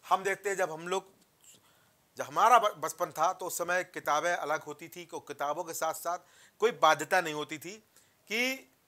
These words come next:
आपको उस दुकान से लेना है, उस दुकान से स्कूल, अ, बैग लेना है, उसी दुकान से आपको, अ, ड्रेस लेना है, उसी दुकान से आपको सिलेबस लेना है। तो यहाँ पर ये बाध्यता ख़त्म करनी चाहिए। हालांकि उत्तर प्रदेश में अगर मैं बात करूँ, अभी हाल में ही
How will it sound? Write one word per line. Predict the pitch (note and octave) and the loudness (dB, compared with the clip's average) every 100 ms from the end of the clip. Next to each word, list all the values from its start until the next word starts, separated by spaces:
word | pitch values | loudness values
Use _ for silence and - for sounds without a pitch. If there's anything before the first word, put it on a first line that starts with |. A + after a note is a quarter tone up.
| _ - | _ -4
आपको | D3+ F3 - G3 G#3+ | 4 4 4 -6 -6
उस | F#3 - | -6 -8
दुकान | F3 D3 D3+ D#3+ | -6 -4 0 0
से | D#3+ | 0
लेना | E3+ E3 E3 | -6 -6 -6
है, | E3 E3 _ _ | -8 -14 _ _
उस | - D3 | -10 -6
दुकान | D#3 D#3 D#3 | -4 -2 -4
से | D3+ | -4
स्कूल, | - D#3 | -10 -12
अ, | F4 - C#3+ C3 B2+ B2 B2+ | -16 -14 -12 -10 -8 -10 -10
बैग | A#2 D#3+ | 0 0
लेना | E3+ E3+ E3 | 2 0 0
है, | E3 F3+ - - - | -2 -6 -14 -20 -14
उसी | C#3 - | -10 -8
दुकान | D#3+ D3+ E3 D#3+ | -8 0 2 2
से | D#3+ | 0
आपको, | D#3+ D#3 D#3+ F3 E3+ D#3+ - - _ | 2 0 -2 -4 -4 -8 -16 -20 _
अ, | C3 | -14
ड्रेस | A#2+ D#3 F3 | -4 -2 0
लेना | E3+ E3+ F3 | -2 0 0
है, | F3 F3 - - | 0 -6 -14 -18
उसी | C3+ E3+ | -12 -8
दुकान | D#3+ D#3+ | -4 -2
से | C#3+ | 0
आपको | E3 D3+ D#3+ | -2 -2 -8
सिलेबस | - C3 D#3+ E3 | -8 -6 -6 -6
लेना | E3 E3+ | -8 -6
है। | E3 F3 - _ _ _ - | -6 -8 -14 _ _ _ -4
तो | A#3+ | -4
यहाँ | G#3+ D#3+ F3 | 2 4 4
पर | G#3 G3+ | 2 0
ये | F#3+ | -2
बाध्यता | D#3 C#3+ D3 F3+ | 0 0 0 -6
ख़त्म | - C#3 D#3+ | -6 -8 -6
करनी | D3 D3 | -6 -8
चाहिए। | E3+ | -8
हालांकि | C#3 E3 F#3 A3+ | -2 0 0 -2
उत्तर | A3+ D#3+ F#3+ | -14 -8 -8
प्रदेश | F#3 F3+ E3+ | -8 -12 -10
में | F#3 | -4
अगर | E3+ | -4
मैं | E3 E3 | -2 -2
बात | E3 | -4
करूँ, | E3+ F3+ | -6 -10
अभी | E3 | -8
हाल | C#3+ E3 | -6 -6
में | D3+ | -8
ही | D#3+ F3 | -14 -18